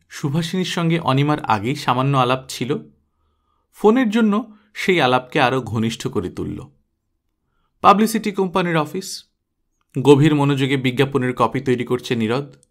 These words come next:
অপারেটর খবর দিল ফোনে কে ডাকছে নীরদবাবুকে। ফোন ধরে নীরদ বলল, "হ্যালো, কে?" "বলো তো কে, এবারে কি বোঝা যাচ্ছে না? খুব আস্তে বলছি তো।" নীরদ বলল,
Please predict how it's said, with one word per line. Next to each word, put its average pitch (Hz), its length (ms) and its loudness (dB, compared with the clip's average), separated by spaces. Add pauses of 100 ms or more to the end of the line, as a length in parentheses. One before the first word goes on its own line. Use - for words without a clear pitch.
(680)
অপারেটর 196 480 2
খবর 170 320 0
দিল 185 340 -2
ফোনে 165 420 -2
কে 156 120 -2
ডাকছে 104 400 -4
নীরদবাবুকে। 95 760 -6 (800)
ফোন 190 260 -2
ধরে 185 200 2
নীরদ 175 300 0
বলল, 170 360 -2 (420)
"হ্যালো, 135 500 -6 (180)
কে?" - 340 -2 (1200)
"বলো 101 260 -2
তো 131 140 -6
কে, 131 460 -4 (520)
এবারে 127 300 0
কি 143 140 -4
বোঝা 139 260 2
যাচ্ছে 160 380 -2
না? 147 360 -6 (480)
খুব 196 200 0
আস্তে 170 320 0
বলছি 196 320 0
তো।" - 360 -8 (1000)
নীরদ 151 360 2
বলল, 165 400 -2